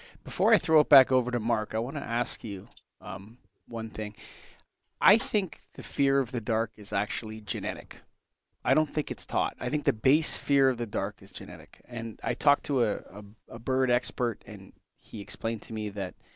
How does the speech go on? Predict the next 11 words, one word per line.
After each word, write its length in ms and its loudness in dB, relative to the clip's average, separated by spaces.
the 80 -8
ability 640 2
of 240 -8
birds 420 -2
to 100 -12
navigate 460 -2
by 140 -2
the 80 -6
stars 560 -4
is 200 -12
genetic. 540 -10